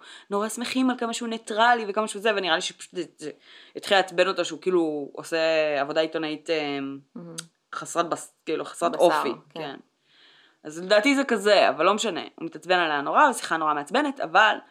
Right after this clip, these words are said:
Speaker 1: היא כן מעניינת בקונטקסט הזה שהיא אומרת שלדעתה הסיפור הוא שבעצם ריין נכנס לשם כדי לאנוס, או משהו בסגנון הזה, לבית של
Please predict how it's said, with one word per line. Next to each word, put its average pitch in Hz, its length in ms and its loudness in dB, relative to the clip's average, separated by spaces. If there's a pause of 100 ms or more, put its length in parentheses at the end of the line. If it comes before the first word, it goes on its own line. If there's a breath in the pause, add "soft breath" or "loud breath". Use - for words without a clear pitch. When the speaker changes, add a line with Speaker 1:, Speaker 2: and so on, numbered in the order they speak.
(320 soft breath)
Speaker 1:
היא 175 140 -10
כן 220 180 2
מעניינת 226 440 -2
בקונטקסט 180 520 -6
הזה 180 200 -4
שהיא - 1120 0
אומרת 165 640 2 (120)
שלדעתה 151 1120 2 (920)
הסיפור 185 720 0
הוא 180 400 4
שבעצם 151 640 -4
ריין 170 220 2
נכנס 151 380 -6
לשם 156 300 -6
כדי 139 280 -4
לאנוס, 143 920 -6 (840)
או 139 380 0
משהו 156 280 -2
בסגנון 151 500 -6
הזה, 143 340 -4 (1120)
לבית 147 560 2
של 139 340 -2